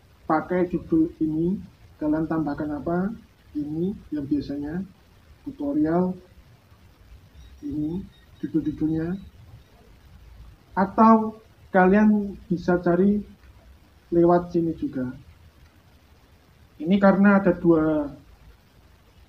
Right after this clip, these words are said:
ada dua teknik ya. Kalian biasa cari lewat sini. Misalkan ini.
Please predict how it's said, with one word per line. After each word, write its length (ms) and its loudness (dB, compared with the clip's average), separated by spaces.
ada 260 -2
dua 220 2
teknik 320 2
ya. 160 -4
Kalian 240 0
biasa 480 -2
cari 580 2
lewat 260 -2
sini. 460 -8
Misalkan 420 -6
ini. 320 -8